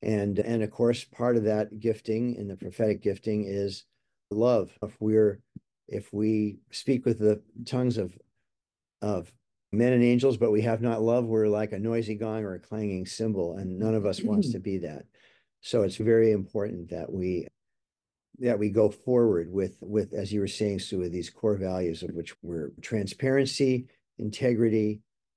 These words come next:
Speaker 1: uh, humility, are all things that are, that go into the mix that are gonna help us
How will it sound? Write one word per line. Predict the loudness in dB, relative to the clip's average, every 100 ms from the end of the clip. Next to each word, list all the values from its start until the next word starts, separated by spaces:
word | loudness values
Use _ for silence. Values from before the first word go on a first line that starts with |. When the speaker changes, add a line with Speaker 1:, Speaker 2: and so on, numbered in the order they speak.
| -18
Speaker 1:
uh, | -14 -14
humility, | -6 0 4 4 4 4 2 0 -6 _ _ _ _ -10
are | -8
all | -2 2 4 2 0
things | -6 -4 -4 -8 -10
that | -8 -6 -8
are, | -8 -6 -6 -10 -10
that | -6 -6 -4
go | 0 2
into | 2 0
the | -2
mix | -2 -2 -6 -10
that | -4
are | -2 0
gonna | 0 -2
help | -4 -4 -2 0
us | -2 -2 -6